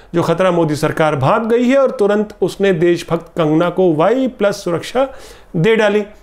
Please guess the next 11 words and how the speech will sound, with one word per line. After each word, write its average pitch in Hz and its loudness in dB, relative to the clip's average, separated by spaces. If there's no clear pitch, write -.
ताकि 202 2
वो 220 2
सुरक्षित 269 -2
मुंबई 165 2
में 214 -2
लौट 185 2
सकें - -10
अपने 135 -2
घर 123 0
हिमाचल 147 -2
से। - -14